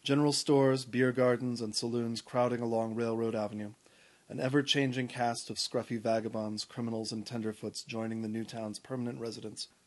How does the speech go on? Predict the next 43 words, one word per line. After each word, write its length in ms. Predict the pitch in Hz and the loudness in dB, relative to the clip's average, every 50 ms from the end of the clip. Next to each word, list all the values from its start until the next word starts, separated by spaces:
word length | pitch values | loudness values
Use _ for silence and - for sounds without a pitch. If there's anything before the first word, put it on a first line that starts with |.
| _ _ _ | _ _ _
who 120 | - 131 | 2 4
were 140 | 131 131 127 | 6 8 8
often 300 | 123 123 - - 117 113 | 6 6 4 0 -4 -2
just 320 | 107 127 131 127 - - | 2 2 2 2 2 0
as 160 | 117 110 - | -2 -2 -2
scruffy 460 | - - 113 104 - - 110 110 113 - | -2 -2 -4 -4 -4 -6 -8 -8 -8 -8
and 140 | 104 98 | -10 -10
prone 260 | - - 127 120 117 107 | -8 -6 -4 -4 -4 -6
to 60 | 98 | -6
pulling 320 | - - 113 113 113 110 | -6 -4 -2 -2 -2 -2
up 100 | 107 - | -4 -4
their 160 | - 113 107 | -4 -4 -2
roots 420 | 104 107 113 107 101 - - - - - | -2 -2 -2 -4 -4 -2 -4 -4 -4 -4
as 140 | - 107 - | -8 -10 -8
the 80 | - 107 | -8 -6
drifters 460 | 95 113 113 - - 113 107 98 98 | -4 -4 -4 -4 -4 -6 -6 -4 -4
they 80 | 110 - | -6 -6
contended 500 | - 107 104 - 113 110 104 101 - 107 | -6 -8 -10 -8 -6 -6 -6 -6 -8 -8
with 140 | 104 - | -10 -8
on 100 | 101 101 | -10 -10
the 80 | 101 104 | -10 -10
thoroughfare. 640 | - - 113 104 101 101 - - - 110 110 104 _ _ _ _ _ _ _ _ _ _ _ _ _ _ _ _ _ _ _ _ _ _ _ _ _ _ _ _ _ | -8 -6 -4 -4 -4 -4 -6 -10 -12 -14 -14 -18 _ _ _ _ _ _ _ _ _ _ _ _ _ _ _ _ _ _ _ _ _ _ _ _ _ _ _ _ _
During 240 | - 147 156 165 170 | 6 6 8 8 6
its 120 | 165 - | 4 2
first 380 | - - 196 196 190 190 - - | 2 4 6 6 6 4 2 -2
years, 320 | 123 104 101 104 101 - | -2 -2 -2 -4 -6 -6
it 160 | - - 131 123 | -4 -2 -2 0
was 180 | 120 120 110 | 0 0 0
a 60 | 120 | 0
literally 460 | 120 113 139 143 151 147 143 135 135 127 | 2 2 2 4 4 6 6 6 6 4
lawless 440 | 117 120 113 117 113 113 107 - | 4 4 4 4 2 2 -2 -4
place, 440 | - - - 107 98 98 98 - - | -6 -6 -6 -6 -6 -6 -8 -10 -10
with 100 | 110 - | -8 -6
no 180 | 113 117 120 123 | -2 0 0 2
local 320 | 123 123 120 120 - 127 | 2 2 0 0 0 -2
marshal 440 | 120 117 113 113 107 - - 113 113 | 0 0 0 0 -2 -2 -4 -6 -6
or 120 | 110 - | -6 -8
police 300 | 113 - - 113 113 101 | -10 -8 -6 -4 -4 -4
presence 460 | - - - 110 101 101 104 101 - - | -4 -4 -4 -4 -4 -4 -6 -8 -8 -10
to 80 | - | -12
keep 240 | - - 113 - - | -12 -14 -14 -12 -14
the 40 | - | -14
peace. 460 | - 113 110 110 98 - - - | -12 -10 -8 -8 -8 -10 -12 -14